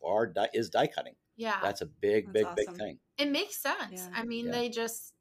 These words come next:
Speaker 2: they're really well equipped for it.
Speaker 1: Yeah. The tolerance level is within a few thousandths of an inch, and the accuracy is there. And it's, it's really, they're, they're incredible machines. We have one that was,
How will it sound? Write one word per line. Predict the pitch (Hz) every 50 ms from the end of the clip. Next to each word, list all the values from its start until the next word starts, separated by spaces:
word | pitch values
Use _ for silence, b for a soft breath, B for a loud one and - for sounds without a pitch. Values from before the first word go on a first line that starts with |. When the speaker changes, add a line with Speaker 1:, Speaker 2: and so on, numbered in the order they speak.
| _ _ _ _ -
Speaker 2:
they're | 233 226 220
really | 214 202 190 185 214 226 247 269 262 240
well | 202 190 180 180 185
equipped | 202 202 - 214 233 - - -
for | - - - - -
it. | - - - - - -
Speaker 1:
Yeah. | 82 87 85 80 73 - _ _ -
The | 87
tolerance | 87 - - 110 110 120 120 117 117 110 110 -
level | 113 110 110 104 113 110 104 101
is | 95 92 82 - b b b b b b b -
within | 90 87 - 95 92
a | 87
few | - - 113 107
thousandths | 110 110 107 107 101 104 101 85 -
of | 87 73 80
an | 87 104
inch, | 123 143 151 - - - - _ b b b b b b b b b b _ -
and | 92 92 90 90 87 85 87 85 76
the | 87 87 - -
accuracy | 90 98 104 - 113 110 104 - - - 107
is | 104 98 80 82
there. | 98 101 101 104 104 110 110 101
And | 90 85 85 82
it's, | 82 - - -
it's | - 95 90 - -
really, | 117 151 185 170 117 -
they're, | 120 123 120 117 B B B B -
they're | 127 131
incredible | 117 - - 151 139 123 110 113
machines. | 107 107 - - 123 117 92 80
We | 85 101 95
have | 98 92 87
one | 101 110 113 113
that | 110 110 101 98
was, | 101 98 87 -